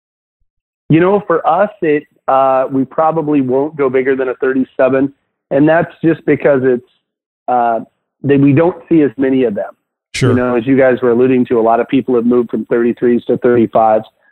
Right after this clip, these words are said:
Speaker 1: So there's a lot of that out in the, uh, the industry for us to go after and, and remanufacture. But <clears throat> thirty-sevens still haven't hit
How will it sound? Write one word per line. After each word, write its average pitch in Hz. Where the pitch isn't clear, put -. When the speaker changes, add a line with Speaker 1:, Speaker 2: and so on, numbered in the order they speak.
Speaker 1:
So 156
there's 151
a 139
lot 131
of 113
that 120
out 117
in 120
the, 117
uh, 104
the 120
industry 117
for 113
us 113
to 123
go 110
after 113
and, 104
and 139
remanufacture. 113
But 104
<clears throat> 135
thirty-sevens 156
still 135
haven't 127
hit 127